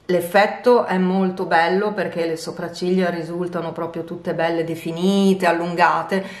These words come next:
però non lo faccio tutti i giorni, ecco, perché sennò c'è troppo tempo, troppo sbattimento.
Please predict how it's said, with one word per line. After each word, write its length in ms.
però 420
non 160
lo 60
faccio 320
tutti 180
i 60
giorni, 420
ecco, 320
perché 260
sennò 580
c'è 260
troppo 380
tempo, 480
troppo 340
sbattimento. 1200